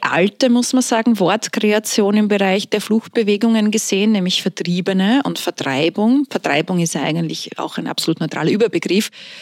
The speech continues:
Das Wort Vertriebene im deutschsprachigen Raum, das bezieht sich ein wenig auch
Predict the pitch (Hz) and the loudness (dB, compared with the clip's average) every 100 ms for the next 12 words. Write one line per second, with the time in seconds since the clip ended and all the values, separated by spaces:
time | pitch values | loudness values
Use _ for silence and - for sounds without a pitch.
0 | - - 202 196 190 208 185 196 214 196 | -16 -8 -2 -2 0 0 0 0 2 2
1 | 175 185 180 - - 175 175 196 185 160 | 0 0 0 -2 -2 -2 -2 -2 -2 0
2 | 170 190 - - - - _ - 180 - | 0 0 -2 -10 -20 -20 _ -4 -2 -2
3 | - - _ _ _ _ _ _ _ _ | -8 -10 _ _ _ _ _ _ _ _
4 | _ _ _ 214 208 - 240 - 226 220 | _ _ _ -8 -4 2 2 0 -4 -2
5 | 196 190 196 190 - 170 185 | -2 0 -2 -2 0 -2 -2